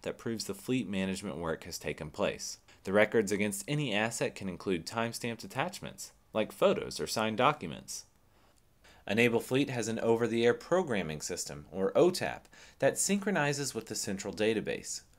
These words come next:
ensuring an up-to-date picture of the fleet is maintained and available through a web-based dashboard for all fleet administrators.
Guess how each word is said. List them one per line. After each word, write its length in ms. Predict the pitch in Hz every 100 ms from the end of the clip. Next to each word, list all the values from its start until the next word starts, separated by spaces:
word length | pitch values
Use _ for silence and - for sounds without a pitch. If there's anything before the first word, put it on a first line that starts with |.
| - -
ensuring 380 | 127 - 143 139
an 80 | 131 -
up-to-date 560 | 190 196 185 117 110
picture 320 | - 98 - 98
of 80 |
the 80 | 92
fleet 340 | 95 87 85 -
is 160 | 82
maintained 680 | 87 92 113 110 90 76 78 -
and 100 | 101
available 460 | 95 104 92 73
through 240 | 78 95 92
a 20 |
web-based 580 | 92 107 113 98 95 -
dashboard 520 | 82 76 - 78 76
for 160 | 117 -
all 200 | 117 127
fleet 320 | - 95 -
administrators. 880 | 90 90 90 - 85 64 52 -